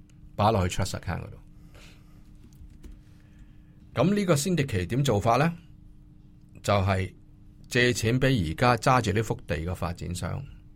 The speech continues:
就借十七個 million 畀佢。但係呢，第一個條件就係要你嗰二千九百萬個合約簽咗，噉啊，即係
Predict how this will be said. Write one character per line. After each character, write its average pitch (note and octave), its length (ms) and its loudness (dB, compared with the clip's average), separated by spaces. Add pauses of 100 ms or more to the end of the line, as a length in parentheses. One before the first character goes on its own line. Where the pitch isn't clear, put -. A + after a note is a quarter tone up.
(960)
就 F#2+ 160 -2
借 G2 200 0
十 F#2 220 -2
七 - 160 -2
個 F#2 120 -4
million F2 340 -4
畀 - 180 -10
佢。 D2 160 -12 (1600)
但 G2+ 200 2
係 G2+ 140 4
呢， C#3 200 0 (720)
第 G#2 140 2
一 B2+ 80 2
個 B2+ 120 -2
條 F2+ 180 -4
件 F2+ 220 -4
就 F#2+ 80 -6
係 E2+ 220 -4 (320)
要 A#2+ 160 0
你 A2 80 2
嗰 B2 140 2
二 G#2+ 280 0
千 A#2 220 -4
九 G#2 140 -2
百 G#2 120 -2
萬 F2 260 -4
個 G2 100 -4
合 - 180 -2
約 F#2 120 -2
簽 G2 260 -4
咗， - 140 -8 (2750)
噉 G#2 100 -2
啊， G2+ 40 -2
即 B2 100 -4
係 F#2+ 160 -4